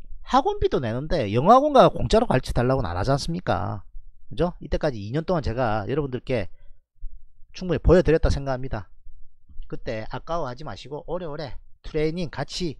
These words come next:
될 때까지 같이 해보셔라. 저는 그렇게 권장드릴게요. 선택은 본인들이 하시고.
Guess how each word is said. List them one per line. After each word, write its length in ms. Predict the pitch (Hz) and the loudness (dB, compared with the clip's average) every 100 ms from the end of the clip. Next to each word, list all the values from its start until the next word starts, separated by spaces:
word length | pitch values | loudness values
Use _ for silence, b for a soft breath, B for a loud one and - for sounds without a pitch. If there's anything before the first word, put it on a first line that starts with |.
| - | -4
될 140 | 110 | 0
때까지 320 | - 180 170 | 2 0 -4
같이 260 | 139 - 151 | -6 -8 -2
해보셔라. 640 | - 147 156 151 196 143 b b b b - | -2 0 -4 -2 -2 -2 b b b b 0
저는 280 | - 220 208 | 4 4 4
그렇게 220 | - 156 | 2 2
권장드릴게요. 800 | - 113 143 151 170 - 127 - - _ - - - - - - - - - - | 0 2 2 2 -2 -4 -4 -6 -10 _ -10 -10 -10 -12 -8 -8 -8 -14 -10 -8
선택은 360 | 143 127 156 | -6 -4 -6
본인들이 340 | 143 151 160 123 | -4 -8 -6 -10
하시고. 360 | 113 - - | -10 -12 -12